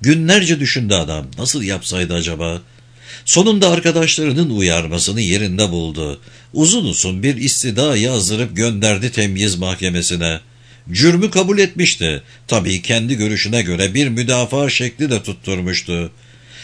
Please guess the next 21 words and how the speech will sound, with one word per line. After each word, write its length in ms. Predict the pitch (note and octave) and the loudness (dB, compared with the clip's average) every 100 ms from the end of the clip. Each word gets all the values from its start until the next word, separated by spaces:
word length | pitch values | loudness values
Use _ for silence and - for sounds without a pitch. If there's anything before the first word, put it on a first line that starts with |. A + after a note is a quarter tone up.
| - | -6
Ve 140 | G2 G#2 | 0 4
demişti 400 | D3+ F3+ - A3 | 4 4 2 2
ki, 140 | B2+ | 2
"Ben 200 | A2+ B2+ | 4 4
daha 200 | B2 F3+ | 2 4
evvelki 400 | C3+ E2+ E2+ G#2 | 2 2 0 0
mahkumiyetimi 880 | G2 F2+ - G#2+ G2 G2 F2+ G#2+ B2 | -2 -4 -4 -4 0 0 0 -2 -2
bitirip 380 | F#2 F2+ F2+ - | -2 -2 -2 -2
köye 340 | F#2+ G#2 B2+ | 0 2 4
vardığımda 720 | G2 F#2+ D#2+ F2+ E2 D#2+ G2+ G2+ - - - | 2 0 0 -2 -2 2 0 0 -8 -18 2
halen 420 | C#3+ F3+ F3 D#3+ | 6 6 6 4
öldürmekten 840 | D3 D#3 D3 D#3+ D3+ D#3 - D3+ | 4 2 4 2 2 0 2 0
mazlum 600 | C3 B2 C#3+ A2+ D#3 D#3 A2+ | 2 2 2 2 0 0 0
bulunduğum 460 | C3 A2+ B2+ C3+ | 0 0 0 2
şahsın 580 | - G#2 F#2+ - A2 A#2+ - - - | 2 2 2 2 2 2 -4 -6 4
daha 300 | D3+ G3 C#3 | 6 6 4
evvel 280 | F2 G2+ G2 | 4 0 2
karımla 440 | C3+ D#3 D#3+ D#3 | 2 2 2 2
münasebette 800 | D3 D3 C#3+ C#3 C3+ C3+ D#3+ A#2 | 2 2 0 0 0 0 0 0
bulunduğunu 580 | A#2+ B2 A2+ A2+ A2 F#2 | 0 0 0 2 2 2
duydum 440 | F2+ E2+ F2 D#2+ | 0 2 0 -2